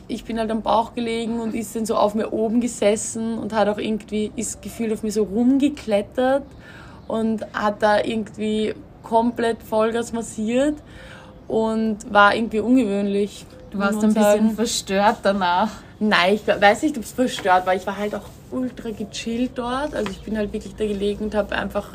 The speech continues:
Speaker 1: ich, mir hat alles irgendwie wehgetan, weil ich auch Muskelkater vom Surfen hatte und dann, und hab ein, wir war,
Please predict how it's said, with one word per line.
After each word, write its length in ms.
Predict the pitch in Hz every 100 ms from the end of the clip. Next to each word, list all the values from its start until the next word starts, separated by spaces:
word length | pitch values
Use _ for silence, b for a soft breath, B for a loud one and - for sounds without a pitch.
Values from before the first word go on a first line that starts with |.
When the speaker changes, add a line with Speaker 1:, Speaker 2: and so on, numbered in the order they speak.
| -
Speaker 1:
ich, 140 | 208 - - - B B B B
mir 100 | 208
hat 80 | - -
alles 280 | 208 226 226
irgendwie 300 | 220 220 202
wehgetan, 720 | 196 196 214 220 208 220 233
weil 120 | 208
ich 120 | 202
auch 100 | 202
Muskelkater 580 | 208 214 - 214 208 202
vom 160 | 202 202
Surfen 440 | - 190 196 220
hatte 380 | 214 208 220 220
und 120 | 220
dann, 240 | 214 214 240 - - - - - - - -
und 160 | 208
hab 120 | 196 196
ein, 280 | 196 202 190
wir 160 | 208
war, 180 | 190